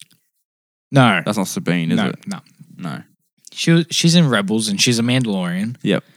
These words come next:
Speaker 1: And, um, she's friends with Ahsoka, and they leave together to go find Ezra when he goes missing at the end.
Speaker 2: Okay.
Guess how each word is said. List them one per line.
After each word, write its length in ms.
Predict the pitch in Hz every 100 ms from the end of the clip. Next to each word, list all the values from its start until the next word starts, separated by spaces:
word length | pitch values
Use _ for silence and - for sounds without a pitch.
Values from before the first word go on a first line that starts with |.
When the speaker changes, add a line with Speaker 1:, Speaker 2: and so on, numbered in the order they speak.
| - - _
Speaker 1:
And, 280 | 120 107 101
um, 260 | 98 92 87 _ _ _ _ _ _ _ -
she's 500 | - 113 101 92 -
friends 360 | - 113 104
with 120 | 104
Ahsoka, 680 | 95 90 - 95 - 82 - _
and 160 | 117 110
they 140 | 101
leave 300 | 98 98 95
together 380 | - 95 98 92
to 120 | - -
go 120 | 95
find 260 | - 95 -
Ezra 380 | 110 104 87 - _ _
when 120 | 98 101
he 60 |
goes 220 | 95 92
missing 320 | 104 98 - 85
at 100 | -
the 80 |
end. 120 | 101 104
Speaker 2:
Okay. 180 | 92